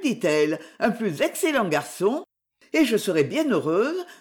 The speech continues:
de vous voir changer d'opinion et de sentiment à son égard. » « Il faudrait pour cela, ma chère Hélène, dit monsieur de Trénilly avec froideur,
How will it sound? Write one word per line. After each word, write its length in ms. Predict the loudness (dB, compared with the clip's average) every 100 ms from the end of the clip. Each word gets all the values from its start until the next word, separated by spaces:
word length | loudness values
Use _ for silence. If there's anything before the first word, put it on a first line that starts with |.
| 4
de 100 | 4
vous 180 | 4 0
voir 220 | 0 -2
changer 440 | -4 -2 2 2
d'opinion 600 | 2 -2 0 0 0 0
et 60 | -2
de 100 | -4
sentiment 640 | -4 -4 -2 -2 -2 -4 -4
à 100 | -6
son 260 | -4 0
égard. » « 760 | 0 2 -2 -4 -12 -20 _ _ _ _ _ _ _ _ _ _ _ -4
Il 100 | -2
faudrait 340 | -2 0 -2
pour 140 | -4
cela, 380 | -4 0 0 0 -2
ma 80 | -4
chère 260 | -2 0
Hélène, 460 | 2 2 2 0 -6 -14 -8
dit 100 | -4
monsieur 300 | -2 0 -2
de 80 | -2
Trénilly 580 | 0 2 2 2 2 2
avec 220 | 2 0
froideur, 560 | -2 -6 0 0 0